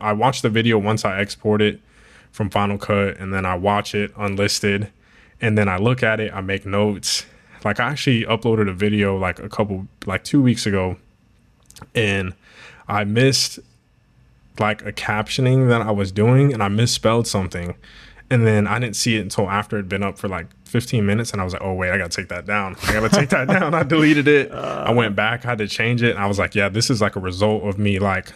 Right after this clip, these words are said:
Speaker 1: looking at it too much, and I didn't,
Speaker 2: Yeah.
Speaker 1: like, have enough time away," and then just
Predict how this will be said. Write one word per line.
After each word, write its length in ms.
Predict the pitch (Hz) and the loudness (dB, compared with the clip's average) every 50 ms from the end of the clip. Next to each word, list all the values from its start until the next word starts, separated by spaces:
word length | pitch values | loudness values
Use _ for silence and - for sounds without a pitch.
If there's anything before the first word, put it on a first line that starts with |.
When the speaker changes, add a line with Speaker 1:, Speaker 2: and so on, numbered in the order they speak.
| - _ - | -18 _ -4
Speaker 1:
looking 380 | 110 101 104 104 - 117 113 | 0 2 2 2 2 0 2
at 160 | 113 113 117 120 | 2 2 2 0
it 160 | 120 - - | -2 -4 -4
too 140 | - - 123 | -2 2 4
much, 340 | 120 120 120 123 113 - - - | 6 6 4 4 2 -2 -6 -6
and 120 | 107 98 | -4 -2
I 80 | 95 98 | -2 0
didn't, 180 | 101 101 113 113 | 2 2 2 4
Speaker 2:
Yeah. 140 | 110 107 | 2 2
Speaker 1:
like, 160 | 101 95 90 - - - | 0 -2 -6 -10 -14 -8
have 180 | - 101 98 98 | -4 -4 -4 -2
enough 240 | 101 98 92 87 | -2 -4 -4 -6
time 320 | - - - 101 101 98 95 | -6 -4 -2 -2 0 -2 -2
away," 400 | 95 92 98 98 101 98 98 95 | -2 -2 0 0 2 0 0 -2
and 140 | 95 92 90 | -2 -4 -4
then 120 | 90 90 | -6 -4
just 260 | 87 87 - - - | -4 -6 -6 -6 -8